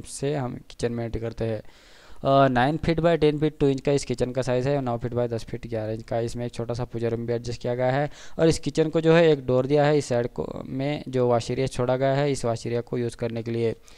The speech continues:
और दो windows बताए गए हैं यहाँ पे और एक यहाँ पे, तो cross ventilation काफ़ी बढ़िया रहेगा। और ये वॉश area है, इस वॉश area से हम बाहर भी निकल सकते हैं या तो अंदर भी आ सकते हैं।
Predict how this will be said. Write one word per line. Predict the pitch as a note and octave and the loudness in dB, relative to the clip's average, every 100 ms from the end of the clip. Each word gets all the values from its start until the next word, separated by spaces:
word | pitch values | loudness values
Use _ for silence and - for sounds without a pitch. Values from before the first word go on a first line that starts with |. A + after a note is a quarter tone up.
| - - - | -20 -20 -4
और | B2 B2 | 0 0
दो | A#2 B2 | 0 0
windows | B2+ C3 C3 | 2 0 0
बताए | B2+ C3 C3 | 0 0 2
गए | C#3 | 2
हैं | C#3+ | 2
यहाँ | C#3 A#2+ A#2 - | 0 0 -2 -2
पे | C#3 | -2
और | - - | -2 -4
एक | B2 - | -4 -4
यहाँ | A2+ A2+ | -4 -4
पे, | A2 A2+ A2 - | -4 -4 -4 -8
तो | A#2+ | -6
cross | B2 A#2+ - | -2 -4 -4
ventilation | A#2+ B2 A#2+ C#3 C#3 - - - - - | -8 -8 -6 -6 -8 -12 -20 -20 -12 -4
काफ़ी | A2 - B2+ | -2 -2 -4
बढ़िया | A#2+ A#2+ A#2+ | -2 -2 0
रहेगा। | A#2+ A#2 A#2 G#2+ - - - - - - - - _ - - - - - - - - | 0 -2 -4 -6 -10 -18 -20 -20 -20 -20 -20 -20 _ -20 -20 -20 -20 -20 -20 -20 -6
और | A#2+ A#2+ | -2 0
ये | C3 | 2
वॉश | C3+ B2 | 2 2
area | C#3 D3 | 2 2
है, | D3 D3+ | 4 2
इस | C#3 | 2
वॉश | A#2+ A#2+ | -2 -2
area | B2+ B2+ | -2 -2
से | - | -4
हम | B2+ | -4
बाहर | A2+ A2+ | -2 -2
भी | A#2+ | -4
निकल | A#2+ B2 | -4 -4
सकते | B2 B2 C#3 | -6 -6 -2
हैं | C3+ D#3 - | 0 0 0
या | B2+ A#2 | -2 -2
तो | B2 | -2
अंदर | A#2+ A2+ A2 | -4 -6 -6
भी | A#2+ | -6
आ | A2+ | -6
सकते | A2 - - G#2+ | -6 -12 -12 -10
हैं। | G#2+ | -10